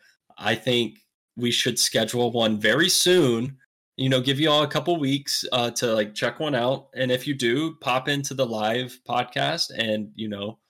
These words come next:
tell us about it. Like, I would love to hear some, uh, some of y'all's, like, first reactions and, you know, if you're enjoying it or not, or if, like, which ones you tried out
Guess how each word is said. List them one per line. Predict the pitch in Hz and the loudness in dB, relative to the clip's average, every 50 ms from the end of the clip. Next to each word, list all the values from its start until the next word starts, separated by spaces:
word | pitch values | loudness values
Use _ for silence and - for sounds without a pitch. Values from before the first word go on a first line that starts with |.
| _ _ _ _ _ _ _ _ _ _ - | _ _ _ _ _ _ _ _ _ _ -4
tell | 104 104 135 | 0 2 2
us | 180 214 - | 2 2 0
about | 143 - 92 87 87 82 | -2 -4 -6 -8 -8 -10
it. | - - - | -12 -12 -14
Like, | 104 98 95 | -14 -12 -10
I | 95 101 | -8 -8
would | 110 117 123 | -8 -4 -4
love | 107 110 110 | -4 -4 -2
to | - 110 | -4 -8
hear | 104 - 117 117 120 107 104 104 104 - - _ _ _ _ _ | -6 -4 -2 -2 0 0 -2 -4 -6 -10 -20 _ _ _ _ _
some, | - - - 110 104 110 | -6 -4 -2 -2 0 0
uh, | 110 - 110 110 107 104 104 101 | 2 2 2 2 2 2 0 -2
some | - - 117 113 | -4 -4 -4 -2
of | 113 | 0
y'all's, | 113 107 107 104 107 | 2 2 2 0 0
like, | 104 98 - | -4 -6 -4
first | - 110 107 104 - - | 0 0 0 0 0 -2
reactions | 110 101 101 101 107 104 - - - 110 107 104 104 104 104 101 104 98 | -2 0 0 0 0 -2 -4 -4 -4 -2 -2 -2 -4 -4 -6 -6 -8 -8
and, | 101 101 - - _ _ - _ _ _ _ | -10 -10 -12 -14 _ _ -20 _ _ _ _
you | - 107 | -10 -8
know, | 98 101 98 98 98 | -6 -4 -4 -4 -4
if | - - 101 - - | -2 -4 -4 -4 -2
you're | 110 101 | -4 -4
enjoying | 101 98 104 98 101 101 101 | -4 -6 -8 -8 -6 -6 -4
it | 104 104 | -4 -4
or | 104 104 | -4 -4
not, | 104 101 101 98 101 101 104 - | -4 -6 -6 -6 -4 -4 -4 -6
or | - | -8
if, | 98 - - - | -14 -16 -14 -10
like, | 104 101 98 - | -8 -6 -6 -4
which | 92 107 107 - - | -4 -4 -4 -2 -2
ones | 123 113 104 | -2 -2 -2
you | 113 110 | -4 -6
tried | - - 117 107 107 107 | -4 -2 0 2 2 2
out | 107 98 101 104 110 - - _ | 2 0 0 0 -2 -2 -4 _